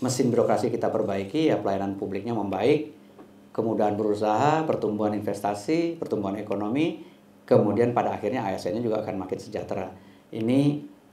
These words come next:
ekspektasi dari undang-undang ini, mudah-mudahan peraturan pelaksananya juga mendukung ke situ. Jadi saya kemarin karena memang sudah selesai undang-undang, sudah selesai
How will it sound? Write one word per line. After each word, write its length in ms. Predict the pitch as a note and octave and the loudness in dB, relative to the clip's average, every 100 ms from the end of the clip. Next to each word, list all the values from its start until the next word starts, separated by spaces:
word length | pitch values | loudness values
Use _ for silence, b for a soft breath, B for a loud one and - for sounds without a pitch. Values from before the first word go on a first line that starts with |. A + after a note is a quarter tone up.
| - | -12
ekspektasi 560 | - G#2+ G#2+ G2 - B2+ | 0 0 2 2 2 2
dari 160 | G#2+ | 2
undang-undang 560 | G#2 G2+ G2+ G2+ G2+ A2 | 0 -2 -6 -4 -4 -4
ini, 240 | G#2+ C3+ | -4 -4
mudah-mudahan 560 | B2 G2+ G2+ G2 A2+ B2+ | -2 -2 -2 -2 -2 -2
peraturan 400 | G2+ - G2+ G2 | -4 -4 -6 -6
pelaksananya 720 | F#2+ - F#2 F#2+ G#2 A2 A#2+ | -8 -6 -6 -6 -6 -8 -8
juga 240 | G#2 G#2 | -8 -6
mendukung 480 | G#2 F#2+ F#2 F#2 - | -6 -6 -8 -10 -14
ke 40 | - | -12
situ. 260 | F#2+ - - B B B B B | -14 -12 -18 B B B B B
Jadi 160 | - C#3+ | 2 4
saya 240 | C3+ C3+ | 6 6
kemarin 400 | A#2+ A#2 C#3 D#3+ | 6 2 4 4
karena 240 | - A2 | 2 2
memang 240 | A2+ A2 A2 | 2 0 0
sudah 120 | G2+ | 0
selesai 220 | A2 G#2+ A#2+ | 0 0 2
undang-undang, 600 | A2 G#2 G2+ A2+ C#3 C#3+ | 2 2 0 0 0 0
sudah 80 | A2+ | -2
selesai 500 | G#2+ G#2 G#2 A2 | -2 -2 0 2